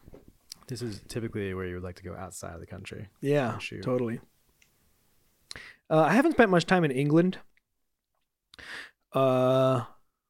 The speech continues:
Speaker 2: and by saying that, I mean, I just had a layover there. So I don't really even count as, like, going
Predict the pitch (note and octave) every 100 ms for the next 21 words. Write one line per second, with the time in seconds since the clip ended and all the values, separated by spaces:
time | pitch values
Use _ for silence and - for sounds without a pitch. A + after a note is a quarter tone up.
0 | _ _ _ _ - C3+ C3 C3 - -
1 | D3+ C#3 C3 A#2 A#2+ A#2+ A#2 A2+ B2+ A2
2 | - A2+ G#2+ A2 G2+ G2 F#2+ A2 _ -
3 | G#2 A2 - C#3 A#2 G#2 F#2 F2+ F2+ A#2
4 | G2+ - F#2+ F#2+ F#2+ E2 E2+ F2